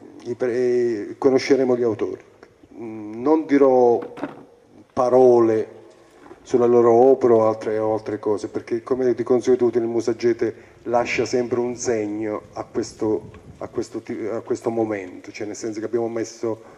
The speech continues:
abbiamo fatto per ognuno dei premiati, dai primi tre classificati e per i premi speciali, le motivazioni del premio, che ci sembrano una cosa opportuna, anche perché è una cosa poi che resta e che, eh, vi accompagnerà anche nel ricordo di questa serata.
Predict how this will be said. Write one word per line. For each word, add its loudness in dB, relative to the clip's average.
abbiamo 0
fatto 0
per 0
ognuno 0
dei 2
premiati, -4
dai -6
primi -4
tre -6
classificati -10
e -8
per -12
i -6
premi -4
speciali, -4
le 2
motivazioni -2
del -18
premio, -16
che -10
ci -8
sembrano -2
una 0
cosa -2
opportuna, -4
anche -6
perché -8
è -12
una -2
cosa 0
poi 0
che 0
resta -4
e -10
che, -2
eh, -4
vi 0
accompagnerà 0
anche -4
nel -4
ricordo -2
di -6
questa -8
serata. -12